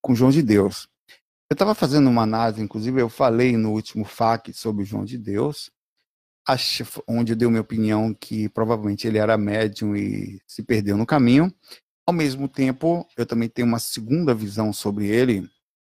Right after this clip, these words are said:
que é minha opinião e deve ser levado como minha opinião, mas eu vou tentar ser muito cauteloso, é, de que é possível que o negócio seja mais profundo ali.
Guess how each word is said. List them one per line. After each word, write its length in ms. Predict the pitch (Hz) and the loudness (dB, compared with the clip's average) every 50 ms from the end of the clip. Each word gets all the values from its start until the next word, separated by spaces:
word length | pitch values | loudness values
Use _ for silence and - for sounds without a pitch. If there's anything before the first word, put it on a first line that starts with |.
| _ - - | _ -12 -6
que 80 | - 87 | -2 2
é 20 | |
minha 160 | 113 117 110 | 4 4 4
opinião 520 | 110 - 120 110 104 104 107 131 151 156 117 | 2 2 0 0 0 2 2 2 2 0 0
e 180 | 107 104 - | -2 -4 -6
deve 420 | 69 85 90 95 92 113 107 101 - | -8 -12 -10 -4 0 0 0 0 -2
ser 120 | - 110 | -6 -4
levado 340 | 104 104 101 107 104 95 98 | -2 0 0 0 0 -2 -4
como 220 | - 107 104 104 | -4 -4 -2 0
minha 160 | 104 104 98 | 2 2 0
opinião, 360 | 98 - - 107 101 101 107 135 156 - | 0 -2 -4 -4 -2 0 0 0 0 0
mas 160 | 147 120 - | -2 -2 -4
eu 40 | 127 | -4
vou 100 | 117 117 | -4 -4
tentar 240 | - 113 107 - 110 | -4 -6 -8 -8 -8
ser 160 | - - 113 | -8 -6 -6
muito 240 | 107 107 110 - - | -4 -4 -4 -6 -8
cauteloso, 680 | - - 98 - - 110 101 101 104 120 131 139 160 160 - _ - _ - - - - _ _ _ _ _ - | -8 -8 -6 -4 -2 -2 0 0 0 0 -2 -2 -6 -10 -12 _ -20 _ -20 -20 -20 -20 _ _ _ _ _ -4
é, 360 | - 117 113 113 113 113 113 | 0 2 4 4 4 4 2
de 180 | 113 113 135 143 | 2 0 -4 -6
que 400 | - - - 160 175 165 123 - _ _ _ _ _ _ _ _ _ _ _ _ _ _ _ _ _ _ _ _ _ _ _ _ - - - - | -6 -6 -4 -2 0 0 0 -2 _ _ _ _ _ _ _ _ _ _ _ _ _ _ _ _ _ _ _ _ _ _ _ _ -20 -18 -12 -8
é 80 | - | -8
possível 460 | - - 123 - - 165 160 143 147 | -6 -6 -6 -8 -6 -6 -6 -6 -6
que 420 | - - - 147 139 127 113 117 - - | -8 -8 -6 -4 -2 -2 -2 -6 -8 -4
o 40 | 120 | -2
negócio 260 | 127 123 120 117 - | -2 -2 -2 -4 -4
seja 160 | 127 123 139 | -4 -2 -2
mais 180 | 131 131 131 - | -2 -2 -2 -4
profundo 460 | - 151 143 - - - 123 123 127 | -4 -4 -4 -4 -4 -2 2 4 4
ali. 260 | 120 90 85 76 - | 4 4 2 -6 -10